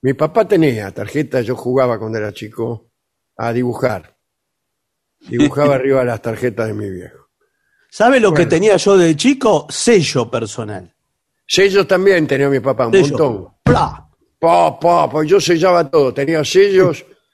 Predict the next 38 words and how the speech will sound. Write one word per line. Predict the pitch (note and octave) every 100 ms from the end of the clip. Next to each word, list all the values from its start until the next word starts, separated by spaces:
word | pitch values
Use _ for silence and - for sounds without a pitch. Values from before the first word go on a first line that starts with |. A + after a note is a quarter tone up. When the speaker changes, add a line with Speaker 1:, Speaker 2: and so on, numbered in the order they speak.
| _ _ _
Speaker 1:
que | C#3+
decían | C#3+ C#3 D3+ B2
"pagado", | A#2+ C3 D3+ G3 G3+ F#3+ F3 E3 E3 - _ _ _
otro | C#3+ D3+ D3
sello | C3+ E3+ D#3
con | C3+ B2+
el | C3
nombre | D#3 D#3+ D3 D3
de | F#3 F#3 F3+
él, | F3 F3 - _ _ _
otros | E3 G#3+ G3 F#3
que | E3
me | D#3+
Speaker 3:
Claro. | D#3+ E3+ E3
Speaker 1:
divertían | - F#3+
muchísimo, | F#3 F#3 - G#3+ D#3 D#3+ D#3+ D#3+ - _
que | F3
eran | G#3 G3
los | F#3+
de | F3
la, | F3
el, | D#3 D#3+ C3+
el | E3 D#3
fechador. | E3+ D#3 E3+ G#3 G#3 C#3 G#2 - _ _ -
Speaker 2:
Ah, | A#3+ C4 G#3+
con | F#3 F#3
lo, | F3+ - C#3+
cambiaban | F3 G3+ A#3 A3
los | F#3
números. | F3 A#3+ F3 B2 G2+
Speaker 1:
Que | E2
cambiaban | E3+ F#3 G3+ A#3 A3
Speaker 2:
Sí. |
Speaker 1:
los | G3+ G3
números | A#3+ G#3+ F#3+ E3+
y |
los | E3 E3
días. | A#3 A3+ E3+ C3+ A2